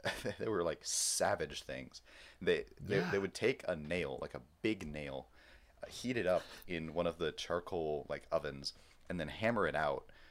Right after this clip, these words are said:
Speaker 1: so it was flat. And then somehow they twisted these, like, massive barbs in the end of them. Like,
Speaker 2: <laughs> Yeah, like, these were, they were not safe
Speaker 1: they were
Speaker 2: at
Speaker 1: not
Speaker 2: all.
Speaker 1: toys. No, not at all. And they,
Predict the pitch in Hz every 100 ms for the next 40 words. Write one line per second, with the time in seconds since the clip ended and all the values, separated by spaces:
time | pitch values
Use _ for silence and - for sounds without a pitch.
0 | - - 80 71 - 85 80 73 82 85
1 | 85 120 156 156 82 - - 107 - 101
2 | 85 80 71 - - - 90 107 135 131
3 | - 95 - - - 90 82 104 76 71
4 | - - - - - - 113 92 - 87
5 | 95 95 95 92 151 - 240 247 - 240
6 | 208 202 220 285 339 254 185 180 220 240
7 | 196 190 208 208 - - - 170 147 113
8 | 101 101 156 165 165 - 147 151 135 71
9 | 82 - 78 76 71 76 90 82 - 73
10 | 71 69 85 85